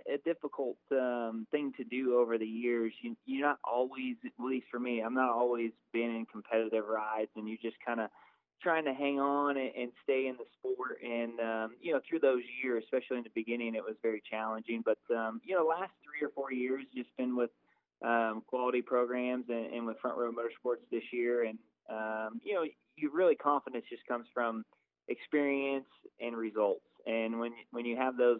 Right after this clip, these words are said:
going for you, um, it just kinda builds and builds. And, uh, you know, it's a very challenging sport. You only have one winner every weekend,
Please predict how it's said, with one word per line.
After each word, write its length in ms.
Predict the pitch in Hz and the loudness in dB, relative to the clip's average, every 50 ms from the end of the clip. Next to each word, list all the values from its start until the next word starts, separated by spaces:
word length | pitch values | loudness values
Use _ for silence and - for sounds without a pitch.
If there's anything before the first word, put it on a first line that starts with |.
| - - | 0 0
going 340 | 120 120 120 120 113 110 - - | 0 0 2 0 -2 -2 -4 -6
for 200 | 110 110 107 107 | -6 -6 -6 -6
you, 260 | 107 107 110 110 110 - _ _ - | -6 -6 -6 -8 -8 -14 _ _ -6
um, 340 | 113 110 110 110 110 107 107 | -4 -4 -2 -4 -4 -4 -4
it 100 | 110 113 | -6 -6
just 140 | - 113 - - - | -6 -12 -14 -10 -8
kinda 200 | 120 113 110 107 - | -6 -4 -4 -2 0
builds 280 | 110 107 107 110 - _ | 2 2 2 2 0 _
and 160 | 107 104 - | -10 -6 -2
builds. 320 | 110 107 107 110 113 113 _ 110 | 2 2 2 2 2 -2 _ -10
And, 160 | 107 107 107 - _ _ _ _ _ _ _ _ _ - - | -10 -10 -12 -16 _ _ _ _ _ _ _ _ _ -10 -6
uh, 260 | - 107 107 107 110 | -4 -2 -2 -2 -2
you 160 | 113 117 123 | -2 0 0
know, 80 | 123 120 | 0 -2
it's 100 | 113 - | -2 -4
a 80 | 151 | 0
very 360 | 139 127 127 131 127 123 127 113 - | 4 6 6 6 6 4 2 0 0
challenging 480 | 127 120 120 120 120 113 117 110 104 - | -2 0 0 0 0 0 -2 -4 -6 -6
sport. 320 | - - 135 131 117 - | -6 -6 -4 -2 -2 -2
You 120 | - 117 120 | 0 0 0
only 140 | 120 117 | 0 0
have 180 | 113 120 117 117 | 0 -2 -2 -4
one 340 | 113 113 113 117 120 120 120 | -4 -2 -2 -2 -2 -2 -2
winner 240 | 123 123 123 123 120 | -2 0 0 2 2
every 280 | 120 117 117 117 120 113 | 2 2 2 2 0 2
weekend, 400 | 117 117 117 - 131 139 151 | 0 0 0 0 -2 -2 -4